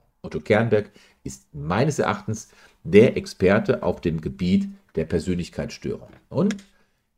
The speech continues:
er sagte mal, Persönlichkeitsstörung, das ist alles am Anfang erst einmal Borderline.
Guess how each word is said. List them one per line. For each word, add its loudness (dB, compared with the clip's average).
er 4
sagte -4
mal, -2
Persönlichkeitsstörung, 0
das -4
ist -8
alles -2
am -6
Anfang -4
erst -8
einmal -4
Borderline. -6